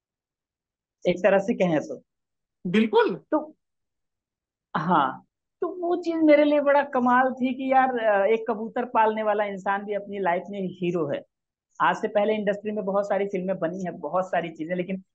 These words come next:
Speaker 1: कभी एक चाय वाला या फिर एक पान वाला इस तरह से मतलब अपना character लेकर के नहीं निकला है। और मतलब मुझे लगता है कि हर इंसान अपने life में hero है।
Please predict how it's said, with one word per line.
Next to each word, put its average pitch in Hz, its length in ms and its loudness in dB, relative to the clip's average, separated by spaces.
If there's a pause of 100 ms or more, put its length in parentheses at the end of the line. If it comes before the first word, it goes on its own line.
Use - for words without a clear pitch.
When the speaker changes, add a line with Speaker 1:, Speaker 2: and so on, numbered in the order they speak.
Speaker 1:
कभी 202 220 2
एक 202 140 2
चाय 196 300 6
वाला 196 460 4
या 180 220 0
फिर 180 160 -6
एक 175 240 -6
पान 170 240 2
वाला 175 300 0
इस 165 140 -2
तरह 180 260 -2
से 190 380 -4
मतलब 175 280 -4
अपना 175 260 -6
character 165 480 -2
लेकर 160 240 -4
के 156 160 -12
नहीं 170 240 -6
निकला 151 340 -2
है। 175 140 -4 (560)
और 143 540 6
मतलब 208 340 2
मुझे 247 200 6
लगता 262 320 4
है 277 100 8
कि 269 200 2
हर 226 220 4
इंसान 226 540 0
अपने 226 280 -2
life 202 340 2
में 202 120 -6
hero 160 320 0
है। 123 160 -6